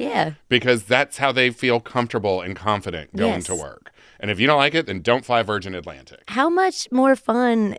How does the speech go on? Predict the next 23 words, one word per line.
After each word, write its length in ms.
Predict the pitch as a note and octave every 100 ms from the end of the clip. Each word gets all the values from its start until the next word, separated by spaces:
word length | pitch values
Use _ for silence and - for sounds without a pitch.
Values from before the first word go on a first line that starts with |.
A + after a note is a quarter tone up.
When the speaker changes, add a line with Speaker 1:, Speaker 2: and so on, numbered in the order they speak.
| -
Speaker 1:
is 220 | A3 G#3
it 160 | G3+ -
to 100 | G3
be 360 | F#3+ G#3+ G#3+
in 80 | F#3
an 100 | F3+
atmosphere 480 | F#3 F#3+ F#3 - F3
where 100 | D#3
someone 300 | E3+ E3+ E3
enjoys 360 | D#3+ D#3+ D#3+ D#3
their 120 | D3+
job? 420 | D3 C#3+ - F3+ C3+
Speaker 2:
Right. 280 | F#4+ G4
Speaker 1:
Where 120 | E4 F3+
someone 380 | A3 G#3+ G#3
is 120 | F#3+ -
comfortable 460 | - G3 - F#3
enjoying 360 | F3+ E3+ E3+ E3+
their 100 | E3
job 280 | F3 E3 D#3+
and 120 | E3+
they're 100 | F3
like, 320 | F3 E3+ D#3